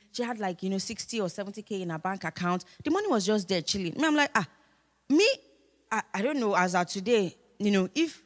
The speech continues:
I have sixty or seventy K, I know what I can use the money for." It is also, and it's not gonna be buying a bag, by the way. Yeah.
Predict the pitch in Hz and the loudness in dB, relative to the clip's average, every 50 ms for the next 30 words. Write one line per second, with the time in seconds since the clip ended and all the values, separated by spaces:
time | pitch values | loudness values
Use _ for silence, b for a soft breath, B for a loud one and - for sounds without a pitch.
0 | _ _ 180 185 208 220 202 - 202 190 - - 196 196 170 - 196 185 175 165 | _ _ 0 2 2 2 0 -4 -8 -8 -6 0 0 0 0 2 0 0 0 -2
1 | 190 170 175 180 214 294 339 285 220 185 160 160 160 170 190 180 156 147 151 156 | -2 0 0 2 2 2 2 2 0 0 0 0 0 0 0 -2 -2 -2 -2 -2
2 | 160 156 - - 135 135 - - _ _ _ _ _ _ _ _ _ 196 170 160 | -2 -4 -4 -2 -4 -4 -4 -6 _ _ _ _ _ _ _ _ _ -2 -2 0
3 | 170 165 156 202 202 202 196 - 208 202 - 170 175 175 170 156 185 202 208 180 | 0 4 6 6 6 6 4 0 0 0 2 2 2 2 0 0 0 -2 0 0
4 | 175 165 151 143 151 135 143 143 151 143 135 123 123 123 120 117 117 - _ _ | -2 -2 -2 -2 -2 -2 -2 -2 -2 -4 -4 -6 -6 -8 -8 -10 -12 -16 _ _
5 | _ _ _ - 139 139 139 139 135 127 127 135 156 - _ _ _ _ _ _ | _ _ _ -6 -6 -6 -4 -4 -6 -8 -8 -10 -12 -14 _ _ _ _ _ _
6 | _ _ _ _ _ _ _ _ _ _ _ _ _ _ _ _ _ _ _ _ | _ _ _ _ _ _ _ _ _ _ _ _ _ _ _ _ _ _ _ _
7 | _ _ _ _ _ _ _ _ _ _ _ _ _ _ _ _ _ - 170 165 | _ _ _ _ _ _ _ _ _ _ _ _ _ _ _ _ _ -2 0 2
8 | 147 135 127 | 2 0 -2